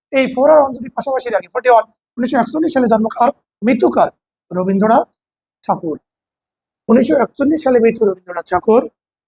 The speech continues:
আর এই পরবর্তী কি? ছেচল্লিশ, ফোর আর সিক্স। উনিশশো ছেচল্লিশ সালে মৃত্যু কার?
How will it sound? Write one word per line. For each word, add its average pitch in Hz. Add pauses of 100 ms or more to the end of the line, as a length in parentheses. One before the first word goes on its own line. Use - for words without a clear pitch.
আর 175
এই 190
পরবর্তী 254
কি? 254
ছেচল্লিশ, 262
ফোর 262
আর 262
সিক্স। - (480)
উনিশশো 240
ছেচল্লিশ 285
সালে 240
মৃত্যু 208
কার? 196